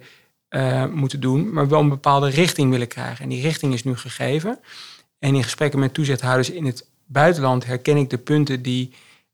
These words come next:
in het D N B-rapport expliciet gemaakt zijn. Dus hoe voorkom je discriminatie, eh, eh, en hoe kun je de andere punten die ik net ook al noemde, ehm, ondervangen. Dat vinden andere toezichthouders ook belangrijk, maar D N B is degene die het nu zwart op wit heeft gezet.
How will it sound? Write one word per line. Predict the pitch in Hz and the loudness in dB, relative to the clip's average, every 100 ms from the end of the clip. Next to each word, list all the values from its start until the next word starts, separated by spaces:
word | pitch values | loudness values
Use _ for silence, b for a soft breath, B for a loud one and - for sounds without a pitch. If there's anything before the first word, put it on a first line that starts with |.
| - | -8
in | 180 | 0
het | 131 | 2
D | 139 | 4
N | 135 | 4
B-rapport | 135 151 135 - 127 - | 4 4 2 0 -2 -2
expliciet | 151 - 131 220 - | -6 -4 -2 -2 -2
gemaakt | 175 160 165 | -2 0 0
zijn. | - 156 156 | -2 -2 -2
Dus | 127 | -2
hoe | 123 | -6
voorkom | - - 123 | -6 -4 -2
je | 123 | -2
discriminatie, | 123 - 131 127 123 123 - 127 127 202 - | -4 -4 -2 -2 -2 -4 -6 -8 -10 -12 -6
eh, | 123 123 | -6 -4
eh, | 123 _ 143 123 135 - | -10 _ -10 -8 -8 -10
en | 135 120 | -6 -2
hoe | 127 131 127 _ _ | -2 -4 -6 _ _
kun | - | -2
je | 131 | 0
de | - | 2
andere | 151 139 | 0 0
punten | - 131 131 | 0 -2 0
die | 127 | 0
ik | |
net | 127 - | 0 2
ook | 175 | 2
al | 156 | 4
noemde, | 139 135 131 120 120 B B B _ | 4 2 0 -2 -8 B B B _
ehm, | 139 135 127 123 - - | -4 0 0 0 -4 0
ondervangen. | 147 135 117 131 156 247 - B B - | 2 4 4 2 2 -2 -6 B B -8
Dat | 139 170 - | -8 -8 -6
vinden | - 165 | 4 6
andere | - 175 147 | 6 4 4
toezichthouders | 143 139 127 123 117 | 2 0 0 -2 -2
ook | 147 143 | -6 -2
belangrijk, | 151 156 170 226 | 0 2 0 0
maar | 156 123 | 0 0
D | |
N | 131 123 | 0 0
B | 123 | 2
is | 127 147 | 0 0
degene | 160 170 170 | -2 -2 0
die | 165 | 0
het | 160 | 0
nu | 160 165 - - | 2 2 -2 -8
zwart | - 170 | -2 0
op | 156 | 2
wit | 175 | 0
heeft | 123 117 | 0 -6
gezet. | 123 - - | -10 -16 -18